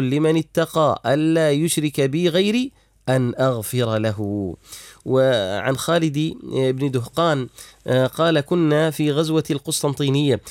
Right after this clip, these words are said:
فأقبل رجل من أهل فلسطين من أشرافهم وخيارهم يعرفون ذلك،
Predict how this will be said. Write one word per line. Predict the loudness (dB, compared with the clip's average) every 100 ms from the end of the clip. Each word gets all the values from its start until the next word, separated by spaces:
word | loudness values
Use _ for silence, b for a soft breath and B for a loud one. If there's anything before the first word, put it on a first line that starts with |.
| B B
فأقبل | -2 0 2
رجل | 2 2 2
من | 4 2
أهل | 0 0
فلسطين | 0 0 0 2
من | 0
أشرافهم | -2 0 -2 0 0 2 0 -2
وخيارهم | -4 -2 0 2 2 2 0 2 2 0
يعرفون | 0 0 0 0 0
ذلك، | 2 2 2 0 -2